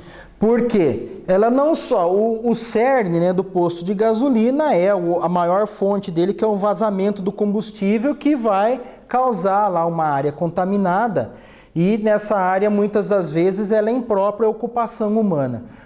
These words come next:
Porém, a gente tem, como eu acabei de falar aqui, né, fonte de poluição das águas, né, que eu tenho os vazamentos, os derramamentos, né, vai lavar o posto.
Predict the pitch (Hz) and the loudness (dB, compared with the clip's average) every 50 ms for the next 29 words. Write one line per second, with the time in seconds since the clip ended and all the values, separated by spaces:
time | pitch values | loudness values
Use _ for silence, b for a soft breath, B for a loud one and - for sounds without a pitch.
0 | B B B 294 311 294 277 247 226 208 185 170 226 262 262 247 294 - - 247 | B B B 0 2 2 2 2 2 2 2 2 0 0 0 0 -2 -4 -2 0
1 | 220 196 175 143 117 - B B B B B - 185 190 202 208 202 208 233 214 | 0 0 0 -2 -4 -8 B B B B B -4 -2 0 0 0 0 0 -2 -2
2 | 180 220 240 240 220 247 - - 240 226 214 214 208 202 208 - - 220 240 254 | 0 0 0 0 -2 -4 -2 -2 0 0 2 2 0 0 -2 -4 -4 -2 0 0
3 | 247 240 240 - - 226 214 226 220 196 190 214 208 - 220 214 214 202 - - | 0 -2 -2 -2 0 0 0 0 0 -2 -4 -4 -2 0 0 0 0 -2 -2 -2
4 | 202 202 202 208 208 175 196 196 202 202 185 151 139 127 127 - - 139 143 170 | -2 0 0 0 0 0 0 0 0 0 -2 -2 -4 -6 -8 -8 -8 -6 -6 -6
5 | 190 185 B B B B B B B B B B - - 175 185 214 240 226 - | -6 -10 B B B B B B B B B B -4 -2 0 2 2 2 2 0
6 | - 202 190 196 202 190 165 170 190 190 185 185 220 220 208 214 220 233 240 233 | 0 0 2 2 2 0 0 0 0 0 0 0 0 0 0 2 2 0 0 -2
7 | 240 196 175 185 180 165 185 196 180 190 190 196 202 202 202 202 208 220 233 240 | -4 -4 -4 -4 -4 -2 -2 0 0 0 0 0 0 0 2 2 2 2 2 0
8 | 233 240 196 170 175 180 202 202 202 B B B B B 151 151 185 202 208 220 | 0 -2 -4 -2 0 0 0 -2 -4 B B B B B -4 -2 0 2 2 2
9 | 220 196 180 208 214 214 202 214 208 220 233 240 240 240 - - - - - | 0 0 0 0 0 0 -2 -2 0 0 2 2 0 -2 -6 -12 -16 -18 -20